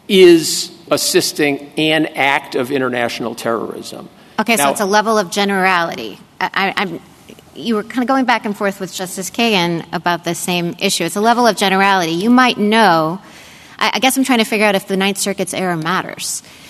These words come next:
Speaker 2: because you might know that you're aiding isis, and as I said, aiding isis is going to result in aiding some terrorist attacks. But you're saying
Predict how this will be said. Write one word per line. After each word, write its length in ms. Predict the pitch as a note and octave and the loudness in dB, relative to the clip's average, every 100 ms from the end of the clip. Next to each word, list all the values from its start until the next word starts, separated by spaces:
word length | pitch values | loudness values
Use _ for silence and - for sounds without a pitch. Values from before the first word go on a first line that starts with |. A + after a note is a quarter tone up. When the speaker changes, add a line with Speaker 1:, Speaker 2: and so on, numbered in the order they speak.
| - - | -16 -8
Speaker 2:
because 260 | F#3+ F#3 | -2 0
you 100 | G#3+ | 4
might 520 | B3 A#3+ A3 - - | 4 4 2 -2 -8
know 680 | F#3+ G3 A3+ B3+ E3+ D#3 C#4 - | -2 2 4 6 6 2 -2 -2
that 140 | F#3 | -2
you're 160 | E3+ F#3+ | 0 0
aiding 420 | F3+ G3 A#3 B3 | 2 2 2 2
isis, 440 | - F3 - G3+ F#3+ | -2 -2 -2 -4 -2
and 100 | F#3+ | -2
as 120 | F#3 | 0
I 100 | F#3 | 0
said, 340 | - G3 F3 - | 0 0 0 0
aiding 320 | F#3+ A3+ A3+ | 0 2 0
isis 460 | G3 F#3+ - G3 | 0 -2 -4 -6
is 120 | - D#3+ | -6 -8
going 380 | D#3+ F#3+ G3 | -4 -2 -2
to 120 | G#3 G#3+ | -2 -4
result 440 | G#3 F3+ F3+ - | -4 -2 -2 -4
in 140 | F3+ - | -6 -4
aiding 320 | F3+ F3+ F3 | -4 -2 -4
some 280 | D#3+ F#3 F3 | -6 -6 -6
terrorist 440 | F3 E3 D#3+ D#3 | -6 -4 -4 -6
attacks. 500 | D#3 - F3 - - | -10 -6 -6 -6 -10
But 220 | - - A3 | -12 -8 -4
you're 100 | B3 | -2
saying 560 | - G#3+ G3 F3+ F3 | -2 0 2 0 -4